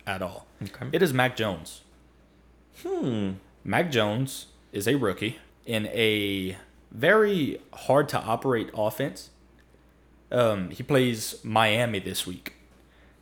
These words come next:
Speaker 1: Last year, Miami only allowed, on average, two hundred and fifty passing yards and one point two touchdowns per game.
Speaker 2: Oof.
Speaker 1: Xavier Howard is a man.
Speaker 2: That's solid.
Speaker 1: No, that, that's great stats.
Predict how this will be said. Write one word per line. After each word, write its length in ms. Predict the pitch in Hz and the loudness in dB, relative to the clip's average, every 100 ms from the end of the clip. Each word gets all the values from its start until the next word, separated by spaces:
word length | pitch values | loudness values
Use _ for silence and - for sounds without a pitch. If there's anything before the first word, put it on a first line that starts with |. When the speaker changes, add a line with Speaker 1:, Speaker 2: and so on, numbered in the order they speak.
| _ _ _ _ - | _ _ _ _ -10
Speaker 1:
Last 320 | 107 160 180 | -2 0 2
year, 340 | 135 123 117 - | 4 4 2 -2
Miami 480 | 117 110 143 151 131 | 0 2 2 0 -2
only 320 | - 123 131 | -2 0 2
allowed, 460 | 110 101 104 104 95 | 2 2 2 2 0
on 180 | 107 110 | -2 0
average, 480 | 107 104 101 - | 2 2 -2 -8
two 180 | - 165 | -4 0
hundred 240 | 165 170 151 | 0 0 0
and 160 | 127 | -2
fifty 280 | - 131 117 | -2 -2 -2
passing 420 | - 110 117 131 | 0 0 2 0
yards 480 | 123 139 147 143 - - _ | 0 0 0 -4 -12 -18 _
and 200 | 117 104 | -8 -4
one 180 | 104 139 | -2 -2
point 300 | 143 143 131 | 0 -2 -4
two 160 | - 139 | 0 -2
touchdowns 640 | 135 120 110 107 107 107 - | 0 -4 -4 -4 -4 -4 -8
per 240 | - 107 | -6 -6
game. 340 | 101 98 92 - _ _ - | -6 -10 -12 -16 _ _ -10
Speaker 2:
Oof. 520 | - 233 101 - - - _ _ _ _ _ _ _ _ _ _ _ _ _ - | -6 -4 -6 -10 -18 -20 _ _ _ _ _ _ _ _ _ _ _ _ _ -10
Speaker 1:
Xavier 360 | 120 131 147 117 | 0 2 2 0
Howard 340 | 101 110 101 | 0 0 0
is 100 | 98 | -4
a 60 | 92 | -4
man. 480 | 92 92 76 - 76 | -4 -4 -6 -12 -2
Speaker 2:
That's 320 | 104 139 139 | 4 4 2
solid. 640 | - - 104 113 107 90 107 | -2 2 2 4 2 -2 0
Speaker 1:
No, 140 | - 127 | 6 8
that, 340 | 117 143 - | 6 2 -2
that's 380 | 101 139 - - | -2 0 -2 -4
great 460 | 131 113 107 131 | -6 -4 -2 -2
stats. 640 | 131 - 107 107 80 - - | -2 0 2 2 -2 -8 -10